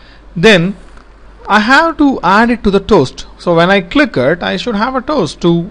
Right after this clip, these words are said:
display it. Toast dot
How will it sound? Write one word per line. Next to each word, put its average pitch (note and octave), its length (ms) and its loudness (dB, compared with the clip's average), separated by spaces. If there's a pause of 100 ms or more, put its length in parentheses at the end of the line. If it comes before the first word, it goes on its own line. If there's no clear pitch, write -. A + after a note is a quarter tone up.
display C#3+ 400 -2
it. E2 80 -14 (880)
Toast D#4 480 -4 (800)
dot D#3+ 440 4